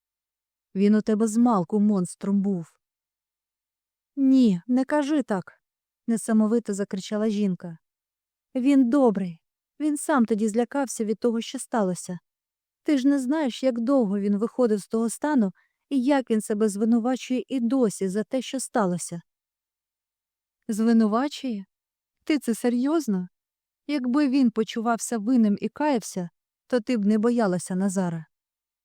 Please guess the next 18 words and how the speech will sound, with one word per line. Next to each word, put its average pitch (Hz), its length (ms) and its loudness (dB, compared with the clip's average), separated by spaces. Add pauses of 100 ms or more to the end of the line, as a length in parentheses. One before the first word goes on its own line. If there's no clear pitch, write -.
(140)
Думаєш, 202 480 2
я 208 100 0
не 202 120 2
розумію, 214 560 0
чому 214 300 0
ти 202 120 -6
стільки 208 400 -6
років 214 380 -2 (320)
колола 247 400 0
йому 233 220 2
снодійне 214 680 -2 (480)
і 233 100 4
не 214 120 4
давала 214 420 4
жодного 196 380 0
шансу 196 400 -4
на 202 140 0
одужання? 185 560 -4